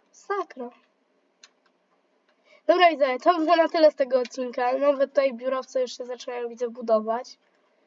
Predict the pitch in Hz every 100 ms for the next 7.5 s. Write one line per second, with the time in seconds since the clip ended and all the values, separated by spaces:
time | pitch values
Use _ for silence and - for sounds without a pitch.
0 | _ - 240 262 240 240 262 262 269 254
1 | - 226 226 _ _ 226 220 220 233 277
2 | - _ _ _ _ _ 247 262 277 269
3 | 262 - 226 294 339 320 285 320 349 -
4 | _ _ _ _ _ _ _ _ _ _
5 | _ _ _ - 254 262 240 254 269 269
6 | 269 247 262 254 262 254 - - 254 247
7 | 247 269 311 -